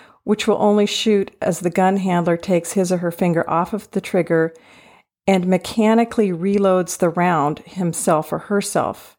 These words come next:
for lack of a better term, manually. There's no automation here to help the chamber reload with the round.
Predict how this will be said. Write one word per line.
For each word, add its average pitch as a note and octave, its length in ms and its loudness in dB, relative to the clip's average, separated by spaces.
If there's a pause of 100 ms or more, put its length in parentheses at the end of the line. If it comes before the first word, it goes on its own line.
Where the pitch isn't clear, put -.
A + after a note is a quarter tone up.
(100)
for G3 140 -2
lack D#3+ 300 0
of E3 80 -4
a E3 80 0
better D#3+ 240 0
term, D#3 400 -4
manually. F3 880 -2 (220)
There's A3+ 160 4
no A#3 180 4
automation F3 640 0
here D3+ 440 -4
to F#3+ 100 -8
help F#3 280 0
the F3 80 -2
chamber F3+ 480 -2
reload E3 680 0
with E3 160 -8
the E3+ 100 -2
round. D#3 520 -6